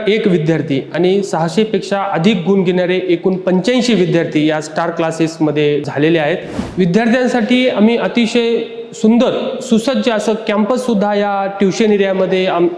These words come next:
उभारलेलं आहे आणि दहावीमधून अकरावीमध्ये जाणाऱ्या विद्यार्थ्यांसाठी आम्ही आयोजित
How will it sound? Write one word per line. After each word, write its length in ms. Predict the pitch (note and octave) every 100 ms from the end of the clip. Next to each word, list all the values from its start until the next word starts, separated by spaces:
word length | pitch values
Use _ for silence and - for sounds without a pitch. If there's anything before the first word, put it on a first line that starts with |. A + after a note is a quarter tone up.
| E3+
उभारलेलं 480 | E3 F#3 F#3 F#3
आहे 180 | E3+ D#3+ A3 - -
आणि 320 | F#3+ A#3 D3+ A2+ - - - - -
दहावीमधून 680 | D3 E3+ F3+ B3 C4 A#3+ C4
अकरावीमध्ये 600 | F#3+ F3+ A3+ B3 A#3 A#3+
जाणाऱ्या 380 | G3 F#3+ G3+ G#3
विद्यार्थ्यांसाठी 880 | F#3+ E3+ G3 G3+ G3 G3 F#3+ G#3 A3 -
आम्ही 220 | E3+ A3
आयोजित 340 | G#3+ F3+ E3+